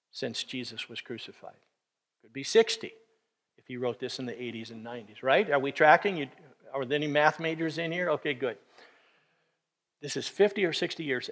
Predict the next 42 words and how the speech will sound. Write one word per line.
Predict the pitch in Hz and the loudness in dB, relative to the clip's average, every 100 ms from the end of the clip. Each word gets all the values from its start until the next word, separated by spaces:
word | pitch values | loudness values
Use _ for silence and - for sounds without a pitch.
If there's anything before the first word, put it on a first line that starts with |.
| - | 2
after | 147 151 147 | 4 4 0
this | 135 - | -2 -4
has | 123 | -2
happened. | 135 123 113 127 | 0 0 -2 -14
And | 113 | -10
John, | 123 135 156 175 | -2 2 2 0
through | 139 127 | -6 -10
the | 131 | -8
inspiration | 143 - 151 147 - 151 | -10 -8 -4 -4 -4 -8
of | |
the | 131 | -6
Holy | 143 139 | -6 -6
Spirit, | - - 120 117 | -8 -6 -6 -6
is | - | -12
thinking | - 123 143 139 | -10 -12 -10 -6
back. | 123 117 123 - - - - | 0 2 0 -2 -20 -20 -12
He's | - - | -4 -2
thinking | 156 170 165 | -2 -2 0
back. | 139 143 143 | 6 6 6
I | 131 | 2
can | 123 127 | 0 -6
just | 135 156 | -6 -2
almost | 143 135 - | -2 -2 -4
picture | 156 - | -4 -4
him. | 131 | -8
He's | 120 127 | -8 -10
picturing | - - 202 - 127 120 | -8 -6 -4 -2 -4 -4
this | 123 139 | -4 -4
in | 131 | -6
his | 113 | -6
mind | 135 156 147 113 - - - | 0 2 2 -2 -12 -18 -8
as | 117 | -8
he's | 117 123 | -6 -4
writing | 131 143 175 170 | 4 4 4 2
down | 151 151 147 | 4 4 2
for | 127 | 0
us, | 117 - | -2 -2
inspired | 117 - 139 147 151 | -8 -4 2 2 4
by | 139 | 2
the | 135 | 0
Holy | 131 135 | -4 -8
Spirit, | - - 147 120 | -8 -6 -2 -2